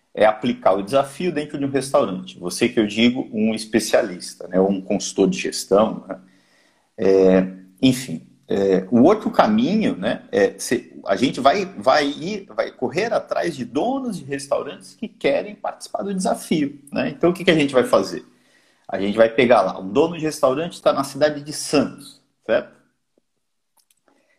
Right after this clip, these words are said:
Quem é um especialista que se cadastrou, que é da cidade de Santos? Ah, tem um fulano. A gente vai fazer essa ligação, certo?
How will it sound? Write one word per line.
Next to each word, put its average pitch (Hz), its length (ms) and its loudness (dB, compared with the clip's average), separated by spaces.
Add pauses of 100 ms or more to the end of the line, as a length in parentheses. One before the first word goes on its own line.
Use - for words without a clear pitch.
(360)
Quem 240 400 0
é 196 80 0
um 175 80 -6
especialista 175 920 -4
que 135 160 -4
se - 160 -6
cadastrou, 135 840 -2
que 139 200 0
é 143 140 4
da 180 100 -2
cidade 143 420 -4
de 123 120 -14
Santos? 101 480 -4
Ah, 110 120 0
tem - 200 -2
um 107 80 0
fulano. 127 560 2
A 101 100 2
gente 104 220 -6
vai 120 100 4
fazer 120 220 2
essa 117 160 0
ligação, 135 640 0 (180)
certo? - 400 0